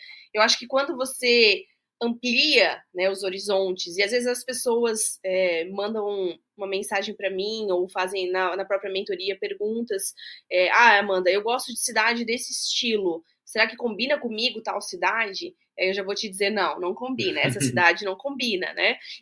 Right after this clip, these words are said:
Speaker 1: Então, é, é legal ter essa vivência também no exterior, porque quando eu estava lá no Brasil, né, com vinte anos, né, por exemplo, eu também nunca tinha viajado de avião, nunca tinha saído do Brasil,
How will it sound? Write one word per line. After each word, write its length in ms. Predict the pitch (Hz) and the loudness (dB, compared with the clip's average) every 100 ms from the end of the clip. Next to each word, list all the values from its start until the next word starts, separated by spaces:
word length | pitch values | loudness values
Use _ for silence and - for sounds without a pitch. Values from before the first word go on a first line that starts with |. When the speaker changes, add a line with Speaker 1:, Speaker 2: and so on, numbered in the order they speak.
| - | -14
Speaker 1:
Então, 580 | 190 190 202 226 240 233 - - | -2 2 2 4 2 0 -8 -4
é, 480 | 185 190 190 175 - | 2 6 6 6 6
é 20 | |
legal 320 | 233 247 240 269 | 6 8 8 8
ter 80 | 240 | 4
essa 180 | 240 226 | 0 -2
vivência 500 | 226 208 220 240 220 | 2 2 2 0 -4
também 280 | 208 202 202 | -2 0 0
no 60 | |
exterior, 480 | 208 202 180 185 190 | -2 -2 0 0 -2
porque 280 | - - 214 | -8 -6 -4
quando 300 | - 247 285 | 2 2 2
eu 40 | |
estava 300 | 311 247 202 | 0 2 4
lá 100 | 190 202 | 4 4
no 80 | |
Brasil, 680 | 196 185 190 208 240 220 185 | 0 -4 -2 -2 0 2 0
né, 260 | 190 196 233 | 2 4 4
com 540 | 214 196 196 190 190 185 _ _ 196 | 2 -4 -2 0 0 -4 _ _ -6
vinte 380 | 240 294 - | -4 0 2
anos, 600 | 262 202 190 170 180 - - | 4 4 4 0 -4 -6 -2
né, 200 | 175 208 | 0 0
por 180 | 202 190 | 0 -2
exemplo, 640 | 214 208 196 196 175 - _ _ _ - | 0 0 0 -2 -6 -8 _ _ _ -4
eu 120 | 226 | -2
também 280 | 381 311 285 | 0 2 0
nunca 180 | 247 247 | 0 -2
tinha 160 | 247 | 0
viajado 300 | 208 233 196 | 0 2 0
de 100 | - | -2
avião, 440 | 180 180 190 202 208 | -2 0 0 -2 -6
nunca 220 | 233 247 | -6 -4
tinha 240 | - 214 | -4 -4
saído 340 | 220 190 185 190 | -2 -2 -2 -6
do 80 | |
Brasil, 600 | 190 170 185 180 202 214 | -6 -4 -4 -2 2 0